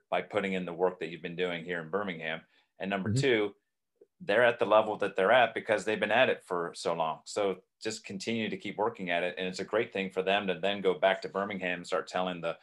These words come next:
Speaker 1: you know, when the, the young lady goes back and says, "Hey, we need to keep playing, we need to keep playing more." And the, you know, the youngest one, the oh six boy, starts talking to his oh six buddies, like, "Let's just keep rocking and rolling 'cause we wanna go to regionals 'cause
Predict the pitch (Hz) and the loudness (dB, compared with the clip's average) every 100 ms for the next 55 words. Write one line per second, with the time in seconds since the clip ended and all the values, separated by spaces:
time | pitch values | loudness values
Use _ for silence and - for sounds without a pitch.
0 | _ _ _ _ 87 82 87 82 82 78 | _ _ _ _ -6 -4 -4 -2 -2 -2
1 | - _ 85 85 90 87 90 92 95 90 | -6 _ -8 -2 -2 0 0 0 2 0
2 | 85 85 87 - 80 - 85 - 92 87 | 2 2 2 0 -8 -4 -2 0 2 2
3 | 85 _ _ _ _ _ _ - 208 220 | -2 _ _ _ _ _ _ -8 -4 -4
4 | 92 - 78 90 95 85 82 92 85 - | -4 -10 -6 -2 -2 -2 -6 -6 -8 -10
5 | 85 87 82 85 92 87 82 76 80 78 | -10 -6 -6 0 2 2 2 -2 -6 -12
6 | _ 90 - 92 82 78 82 98 90 - | _ -4 -4 -4 -8 -4 -2 -2 -4 -6
7 | 87 85 90 87 92 90 - 90 90 80 | -6 0 0 0 -4 -6 -2 2 2 0
8 | 85 - 90 80 80 90 90 87 - 87 | -6 -2 -2 0 -2 -2 0 -2 -4 -8
9 | - - 92 87 82 - _ _ _ 82 | -6 -2 0 0 -6 -12 _ _ _ -6
10 | 80 - _ _ _ - 92 - 95 101 | -6 -8 _ _ _ -6 -6 -6 -8 -2
11 | 90 92 87 82 95 85 - - 92 95 | 2 2 2 2 2 2 -8 -10 -4 -2
12 | 87 85 82 87 90 85 80 - 80 - | 0 -2 -2 -4 -6 -10 -10 -10 -10 -12